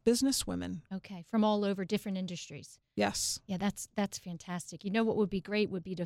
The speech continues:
Speaker 2: take, you know, follow the story of one of these young ladies who entered the program and, and where is she now?
Speaker 1: I, I'm sure the United Way would be pleased to get one of those girls on your radio
Speaker 2: I
Speaker 1: show.
Speaker 2: would love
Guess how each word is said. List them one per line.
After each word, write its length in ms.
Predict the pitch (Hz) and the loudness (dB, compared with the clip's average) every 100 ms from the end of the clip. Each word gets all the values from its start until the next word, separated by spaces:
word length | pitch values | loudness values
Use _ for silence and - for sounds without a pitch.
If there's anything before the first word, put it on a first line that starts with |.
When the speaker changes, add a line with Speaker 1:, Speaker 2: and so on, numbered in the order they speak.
| - | -6
Speaker 2:
take, 220 | - - _ | -12 -14 _
you 80 | 190 | -8
know, 100 | 175 | -6
follow 460 | 156 - 190 196 175 | -4 2 4 4 0
the 80 | 175 | -4
story 480 | - 220 233 175 170 | -6 0 2 2 -2
of 120 | - | -4
one 160 | 175 | -6
of 120 | 165 151 | -6 -8
these 260 | 165 - | -12 -10
young 160 | 160 160 | -12 -10
ladies 440 | 156 156 - - - | -10 -10 -14 -8 -4
who 100 | 175 | 2
entered 320 | 190 - 185 | 2 2 0
the 60 | 156 | -2
program 540 | 196 175 180 170 165 | -2 -2 -4 -10 -10
and, 220 | 165 160 - - | -10 -12 -14 -8
and 160 | 170 | -6
where 180 | 170 170 | -4 -6
is 100 | 165 | -6
she 200 | - 175 | -8 -8
now? 100 | 165 | -2
Speaker 1:
I, 220 | 123 - 226 | 0 6 6
I'm 120 | 208 | 6
sure 320 | - 247 247 | 6 8 8
the 180 | 220 214 | 8 6
United 440 | 202 208 208 202 208 | 8 6 6 6 4
Way 100 | 202 | 4
would 140 | 196 | 4
be 100 | 185 | 2
pleased 640 | - - 311 311 240 - | 0 2 6 8 8 6
to 60 | 208 | 4
get 140 | 220 | 4
one 140 | 226 240 | 6 6
of 120 | 233 | 8
those 180 | 233 214 | 6 6
girls 320 | 240 240 220 | 6 6 8
on 160 | 214 | 8
your 200 | 214 226 | 8 8
radio 440 | 226 254 320 302 208 | 6 6 6 6 8
Speaker 2:
I 180 | 214 226 | 10 10
Speaker 1:
show. 160 | - | 10
Speaker 2:
would 180 | - 190 | 10 8
love 100 | 240 | 10